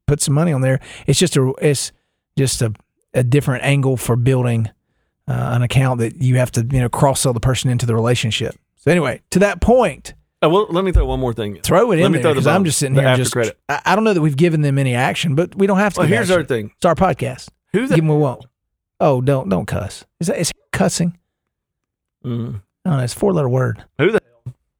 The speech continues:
Speaker 2: thinks it's a good idea to listen to their C E O come in and say, "I need twenty-five million dollars of deposits by next month, blah, blah, blah."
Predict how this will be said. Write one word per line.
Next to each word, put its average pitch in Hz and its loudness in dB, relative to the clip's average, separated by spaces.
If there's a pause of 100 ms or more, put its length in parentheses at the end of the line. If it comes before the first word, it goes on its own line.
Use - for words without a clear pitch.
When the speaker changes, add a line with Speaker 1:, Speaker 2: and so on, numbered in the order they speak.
(540)
Speaker 2:
thinks 147 -2
it's 117 -6
a 123 0
good 139 2
idea 120 0
to 117 -8
listen 117 -2
to 143 0
their 127 0
C 120 0
E 113 2
O 104 0
come 110 -4
in 110 -2
and 104 -4
say, 104 0 (340)
"I 247 0
need 220 -2
twenty-five 226 2
million 208 0
dollars 202 0
of 175 -8
deposits 180 0
by 165 0
next 165 -2
month, 170 -2
blah, 151 0
blah, 135 2
blah." 123 -14